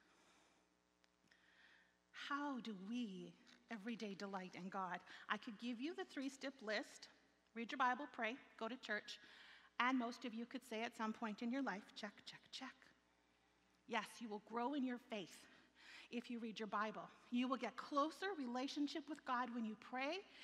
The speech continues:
and when you fellowship with other believers, you feel as if you're part of an amazing church body. But you could do all three of these things and never delight in him. This is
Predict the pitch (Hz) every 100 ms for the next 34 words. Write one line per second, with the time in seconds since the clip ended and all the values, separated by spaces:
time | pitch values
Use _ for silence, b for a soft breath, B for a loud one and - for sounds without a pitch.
0 | B 269 254 247 226 - 320 370 392 -
1 | 392 339 339 - 302 294 262 247 269 269
2 | 254 208 190 - - 330 311 254 - B
3 | B 269 220 247 - 202 196 - - -
4 | 277 233 - - 226 208 208 247 269 254
5 | 220 220 202 - 196 - - 208 - -
6 | - _ _ _ B B B B 185 254
7 | - - B B - 269 269 233 220 -
8 | 262 285 285 - - 269 269 262 226 -
9 | 254 220 220 190 208 285 339 269 247 226
10 | 220 226 240 233 262 233 - - - -
11 | _ _ _ _ _ _ _ _ - -
12 | _ _ _ _ _ B B B B 220
13 | 285 302 302